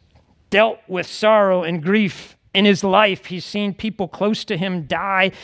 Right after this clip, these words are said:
He's experienced this difficulty, and he says, "I'm keep going on, and I keep following my Father because ultimately this will end well." And that's what I want to close with.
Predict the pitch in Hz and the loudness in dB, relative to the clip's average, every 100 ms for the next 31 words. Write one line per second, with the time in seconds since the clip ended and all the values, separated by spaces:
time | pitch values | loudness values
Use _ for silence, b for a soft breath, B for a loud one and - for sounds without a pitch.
0 | B - 190 180 - - 196 226 214 - | B -4 -2 -2 -6 -4 0 2 2 -2
1 | - 180 165 190 214 196 - 175 160 175 | -4 -4 2 2 2 0 2 2 2 2
2 | 170 165 160 - 160 160 175 - 202 - | 4 4 2 0 0 0 -4 -4 -6 -6
3 | _ 185 196 185 185 190 180 170 156 190 | _ 0 2 2 2 4 4 2 0 -4
4 | 175 - 185 170 175 175 165 160 147 - | -6 0 4 4 4 2 0 -2 -4 -2
5 | 175 170 160 156 151 160 175 160 156 165 | 0 2 0 0 -2 0 -2 -2 -4 -2
6 | 156 143 151 151 - - b b b b | -2 -2 0 0 -2 -10 b b b b
7 | b b - 139 175 160 131 - _ _ | b b 2 6 8 6 2 -10 _ _
8 | - 135 135 131 131 110 113 98 95 _ | -4 0 0 -2 -6 -6 -4 -6 -10 _
9 | _ _ _ _ _ _ _ _ _ _ | _ _ _ _ _ _ _ _ _ _
10 | _ _ 135 147 - 156 156 147 - 117 | _ _ -2 -2 2 4 4 2 0 -2
11 | 117 113 101 - | -2 -4 -6 -10